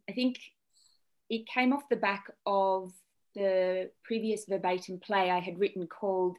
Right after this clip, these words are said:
If I Had a Girl, and I had interviewed, um, some men,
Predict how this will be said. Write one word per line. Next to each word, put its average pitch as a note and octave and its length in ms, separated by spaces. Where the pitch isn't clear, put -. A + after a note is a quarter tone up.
If F#3+ 180
I F3+ 40
Had F3 180
a F3 40
Girl, E3 360
and F#3+ 100
I F#3 180
had F3+ 500
interviewed, F#3 720
um, F3 520
some G3 320
men, F#3+ 380